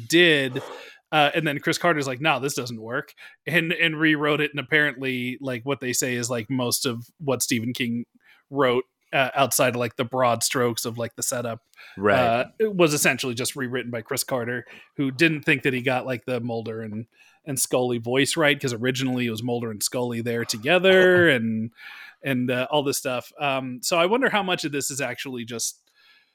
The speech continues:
Speaker 1: Chris Carter, 'cause it, I honestly, I don't, as somebody <laughs> whose main <laughs> job is to, uh,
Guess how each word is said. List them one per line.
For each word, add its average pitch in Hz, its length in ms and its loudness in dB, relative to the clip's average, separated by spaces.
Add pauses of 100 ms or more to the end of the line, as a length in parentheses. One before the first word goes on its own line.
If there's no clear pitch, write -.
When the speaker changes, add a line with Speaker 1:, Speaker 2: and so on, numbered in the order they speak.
(140)
Speaker 1:
Chris 170 220 4
Carter, 156 280 2
'cause 151 200 0
it, 185 140 -4 (100)
I 185 160 2
honestly, 202 440 4
I 165 120 2
don't, 208 280 0 (520)
as 135 140 -4
somebody 190 420 4
<laughs> - 120 -4
whose 190 340 2
main 165 360 0
<laughs> - 20 -8
job 170 480 0
is 165 260 0
to, 156 300 4
uh, 143 280 0